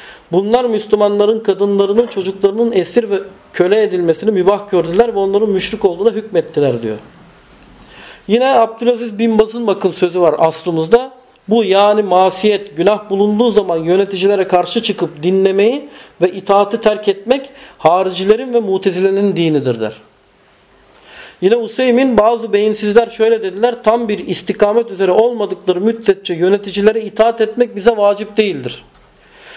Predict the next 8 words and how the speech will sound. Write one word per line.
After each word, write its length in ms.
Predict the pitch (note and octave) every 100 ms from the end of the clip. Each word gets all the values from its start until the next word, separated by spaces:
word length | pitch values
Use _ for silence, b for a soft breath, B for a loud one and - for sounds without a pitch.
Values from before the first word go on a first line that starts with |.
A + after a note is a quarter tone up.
| B
Bu 100 | G3
söz 280 | G3+ A#3+ A#3
hatadır, 560 | - F#3+ A3 B3 A3 B3
yanılgıdır, 720 | A3+ G#3+ A3 A3 G#3+ F3+ C#3+
dinde 340 | F#3+ G3+ A#3
hiçbir 260 | F#3+ - A#3
değeri 260 | A3 A3
yoktur. 480 | A3 G#3+ - - -